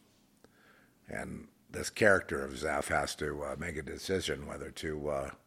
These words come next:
fish or cut bait. Whether to have an inconsequential life that's meaningless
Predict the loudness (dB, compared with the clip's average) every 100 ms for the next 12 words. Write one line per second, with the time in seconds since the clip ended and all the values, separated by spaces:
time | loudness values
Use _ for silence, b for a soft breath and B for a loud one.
0 | b b b b -4 0 2 0 0 -2
1 | 0 0 0 -6 -18 b b b b b
2 | b b b 12 12 12 12 12 12 12
3 | 12 12 12 12 12 12 12 8 12 12
4 | 12 12 12 12 12 10 6 -12 b b
5 | _ 10 10 12 10 12 12 8 2 -2
6 | -4 -8